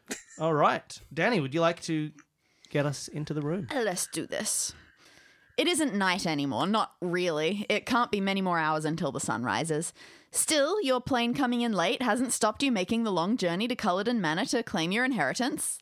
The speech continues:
Speaker 2: and to hear about these so-called ghosts firsthand.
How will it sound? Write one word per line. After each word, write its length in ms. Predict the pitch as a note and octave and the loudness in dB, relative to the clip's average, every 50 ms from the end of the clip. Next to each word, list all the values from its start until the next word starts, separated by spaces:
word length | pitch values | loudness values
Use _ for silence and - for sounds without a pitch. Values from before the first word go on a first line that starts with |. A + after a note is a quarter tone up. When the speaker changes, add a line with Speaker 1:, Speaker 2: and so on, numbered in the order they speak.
| _ | _
Speaker 2:
and 240 | A3+ G3+ F#3 F3+ F#3+ | 0 0 0 0 0
to 120 | - F#3 F3 | 0 -2 -2
hear 260 | F#3 - G3 F3+ F3 F3 | -2 0 0 2 2 2
about 280 | - F3+ F3 D#3 - | 2 2 0 0 0
these 300 | F3 F3 E3 D3 - - | -2 -2 -2 -2 -2 -2
so-called 580 | - - - F#3 E3 - E3 D3+ B2+ B2+ D3 - | -2 0 0 0 0 0 -2 -2 -2 -4 -4 -4
ghosts 440 | - C3 - G#3 C4+ - - - - | -2 -2 -2 -2 -2 -4 -4 -4 -4
firsthand. 680 | - - D3+ C#3+ E3 - - D#3+ B2+ C3 A#3 F4+ - | -2 -2 -2 -2 -2 -2 -2 -2 -2 -2 -2 -4 -6